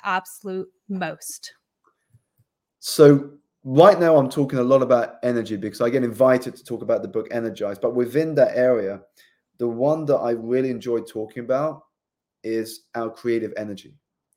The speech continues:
Speaker 1: Hmm.
Speaker 2: The importance of accessing our creative energy in order to think different,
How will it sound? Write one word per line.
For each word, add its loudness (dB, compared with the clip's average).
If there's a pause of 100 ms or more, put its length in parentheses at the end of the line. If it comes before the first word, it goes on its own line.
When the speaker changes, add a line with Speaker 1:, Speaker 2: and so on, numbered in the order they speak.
Speaker 1:
Hmm. -12
Speaker 2:
The -8
importance -2
of -12
accessing -10
our -10
creative -8
energy -10
in -6
order 0
to -14
think -8
different, -6